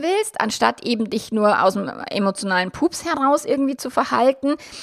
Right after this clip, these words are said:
Du machst dir darüber Gedanken, du entscheidest dich bewusst dafür und du orientierst dich auch entlang deinen Zielen. So, weil das, was ich eben damals gelernt habe in der Werteübung, ist, ich,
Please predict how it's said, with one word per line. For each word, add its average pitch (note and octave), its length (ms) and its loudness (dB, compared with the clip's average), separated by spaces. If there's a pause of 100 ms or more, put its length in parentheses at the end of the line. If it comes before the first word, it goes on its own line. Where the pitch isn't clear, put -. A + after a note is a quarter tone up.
(180)
Du G#3 100 -2
machst G3+ 260 2
dir F#3+ 80 2
darüber F3+ 340 -2
Gedanken, E4+ 800 0
du G#3+ 80 -4
entscheidest - 680 -2
dich - 180 -6
bewusst G#3+ 600 -2
dafür E4+ 420 2 (880)
und E4 340 4
du C#4+ 140 0
orientierst B3 640 2
dich - 220 -4
auch A3+ 300 4
entlang A3 500 2
deinen G#3+ 380 0
Zielen. F#3+ 520 -4 (260)
So, F#3 140 4
weil F#3+ 120 4
das, - 220 0
was A#3+ 200 4
ich - 280 -4
eben C4 280 -2
damals B3 440 0
gelernt A3+ 360 0
habe - 140 -6
in G#3+ 80 -4
der G3+ 140 0
Werteübung, C4 680 0
ist, A#3+ 200 -6
ich, - 180 -12